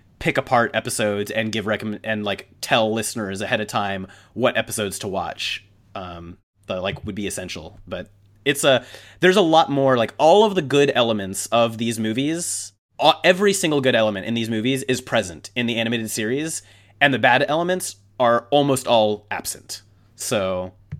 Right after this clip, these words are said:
uh, in the animated series, so yeah, can recommend. Um, but I guess that's it for us, uh, this week. So, uh, everybody start preparing. We've, we've got a few different topics coming your way after this, but, uh, start preparing for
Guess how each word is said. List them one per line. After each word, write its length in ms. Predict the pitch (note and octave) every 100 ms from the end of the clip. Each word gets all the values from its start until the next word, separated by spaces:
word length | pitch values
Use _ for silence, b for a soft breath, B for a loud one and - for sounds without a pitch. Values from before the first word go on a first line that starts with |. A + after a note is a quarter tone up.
| -
uh, 340 | G#2 F#2 F#2 -
in 100 | B2+
the 260 | A2 G#2 G2 _ _
animated 360 | A2+ G2+ F#2 F2
series, 320 | - E2+ C2
so 220 | - F2+ E2+ -
yeah, 240 | F#2+ - - _ _ _ _ _
can 180 | C#3 A#2+
recommend. 440 | A2+ F#2 D#2 D2+ B B B
Um, 360 | A2+ A2+ A2+ A2 _ -
but 80 | C3
I 40 |
guess 180 | C3 -
that's 180 | C#4 -
it 120 | A3
for 180 | - D3
us, 240 | C#3 - C#3
uh, 360 | C3 C3 B2+ B B B B B B B B -
this 180 | D#3+
week. 440 | C#3+ F#3 - - - _ _
So, 480 | - D3+ C#3+ C#3+ C#3+
uh, 400 | C#3 C#3 C#3+ C#3
everybody 340 | D3+ E3+ F#3 F3
start 360 | - D#3+ D#3+
preparing. 380 | - D#3+ D3 D3
We've, 200 | D3 C3 C#3
we've 160 | C#3
got 140 | C#3+ D3+
a 40 |
few 280 | - D#3 D3+
different 300 | C#3+ C#3+ B2
topics 360 | C3 C3 B2+
coming 260 | - C3+ B2+
your 100 | A#2+
way 280 | A#2 A#2 A#2
after 240 | A2+ B2
this, 380 | G#2+ G#2+ - -
but, 340 | - - A2 A2+
uh, 220 | A2+ A#2+
start 440 | - _ - D3+
preparing 440 | D3+ D#3+ D3 D3+ D3
for 420 | D3 D3 D3